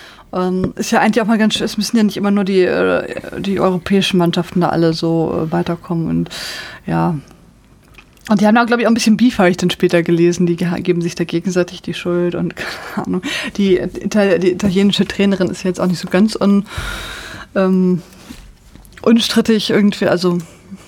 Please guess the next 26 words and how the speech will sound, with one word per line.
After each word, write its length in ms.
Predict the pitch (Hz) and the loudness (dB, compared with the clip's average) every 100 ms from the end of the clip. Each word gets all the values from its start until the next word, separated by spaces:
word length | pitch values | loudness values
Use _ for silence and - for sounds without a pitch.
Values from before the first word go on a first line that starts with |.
| - - | -20 -10
ist 180 | - - | -6 -6
jetzt 120 | - | -2
auch 100 | - | 0
nicht 140 | 185 170 | 2 2
so 80 | 190 | -2
für 160 | - | -2
ihre 380 | - 185 180 170 - - - - - - - - - - - - - - - - - - - - - - - - _ _ | -2 0 0 0 -6 -18 -18 -20 -20 -20 -20 -20 -20 -20 -20 -20 -12 -8 -8 -8 -12 -14 -18 -20 -20 -20 -20 -20 _ _
menschliche, 520 | 180 185 - 190 - | -2 -2 -2 -4 0
mitfühlende 680 | 185 202 - 233 220 208 185 | 0 0 0 2 4 4 2
Art 600 | - - - 202 - - | 0 -2 0 -2 -2 -8
<laughs> 20 | - | -6
bekannt. 760 | - - - 165 208 - - - _ - 233 269 285 294 285 285 277 285 277 - | -6 -6 -4 -4 -6 -8 -14 -16 _ -20 -14 -8 -6 -6 -6 -6 -4 -2 -2 2
Ähm, 260 | 190 185 | 2 2
zumindest 600 | - 190 180 180 202 156 | 2 2 2 0 -2 0
wirkt 220 | 185 196 | -2 -2
sie, 200 | - 190 | 0 2
äh, 460 | 165 156 175 175 165 | 2 2 2 0 0
wirkt 200 | 180 185 | -2 -2
das 120 | 196 | -2
immer 180 | 196 190 | 0 0
so. 260 | 190 226 220 196 - - - - - - 208 - | 2 2 0 -4 -18 -20 -18 -16 -16 -16 -8 -2
Ähm, 540 | 202 190 190 185 170 | 2 4 2 2 0
bin 120 | - 190 | 0 2
ich 120 | 165 | 2
mal 140 | 202 | 0
gespannt. 520 | 180 - 165 156 151 | 0 -2 -2 -2 -4